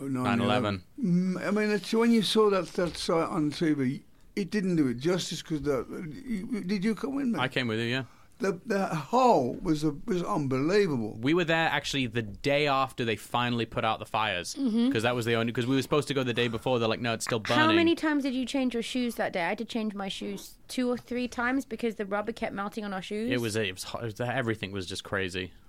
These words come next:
Speaker 2: Everything.
Speaker 1: And, uh, I,
Speaker 3: And then
Speaker 1: when,
Speaker 3: remember
Speaker 1: when
Speaker 3: they
Speaker 1: I
Speaker 3: was,
Speaker 1: s-, when I
Speaker 3: sorry.
Speaker 1: said, when I said to the, uh, guy, "Do you come to the show?" And he said, "We haven't got no dough."
Speaker 2: Yeah.
Speaker 1: I said, "Come on, I'll let you in." And when he came and said, "You got a p-, piece of a crucifix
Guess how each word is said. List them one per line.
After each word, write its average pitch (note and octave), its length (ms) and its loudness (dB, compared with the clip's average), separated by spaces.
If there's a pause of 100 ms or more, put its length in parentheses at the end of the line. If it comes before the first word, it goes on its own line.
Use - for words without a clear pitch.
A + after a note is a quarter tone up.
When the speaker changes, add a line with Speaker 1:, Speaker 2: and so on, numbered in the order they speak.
(100)
Speaker 2:
Everything. G2 380 -2
Speaker 1:
And, G#3+ 220 2
uh, G3 200 2
I, F3+ 160 0
Speaker 3:
And C4+ 80 4
then D#4 60 6
Speaker 1:
when, D#4+ 140 8
Speaker 3:
remember - 80 4
Speaker 1:
when E4 80 6
Speaker 3:
they D#4+ 60 6
Speaker 1:
I - 20 6
Speaker 3:
was, D4 140 2
Speaker 1:
s-, - 120 -12 (300)
when - 140 0
I G3+ 80 2
Speaker 3:
sorry. F3 40 0
Speaker 1:
said, F3 180 0
when F#3+ 160 0
I F#3+ 60 0
said E3+ 240 -2
to F3 140 -4
the, E3 240 0 (160)
uh, - 40 -4 (760)
guy, D#3 240 0
"Do C#3 60 -4
you D3 120 -2
come D3 200 -2
to C3+ 140 -6
the A#2+ 140 -4
show?" G3 260 -8
And B2+ 140 -2
he B2+ 80 -4
said, A#2+ 120 -6
"We C3+ 60 -4
haven't A2+ 180 -4
got A2 140 -8
no G#2 140 -10
dough." C#3+ 360 -10 (440)
Speaker 2:
Yeah. G2 280 -2
Speaker 1:
I D3+ 140 -4
said, - 200 -12
"Come F3+ 160 -6
on, E3 80 -4
I'll D3 80 -4
let G#2+ 100 -6
you B2+ 160 -2
in." B2+ 180 -4 (380)
And E3 80 -2
when F3+ 100 -2
he F3+ 80 -2
came F3 240 -2
and D#3 100 2
said, C3+ 240 -2
"You C3+ 100 0
got - 600 -8
a - 40 -10
p-, D3+ 180 -8
piece C3+ 180 -6
of B2+ 160 -6 (300)
a D3+ 80 -2
crucifix D3 680 -4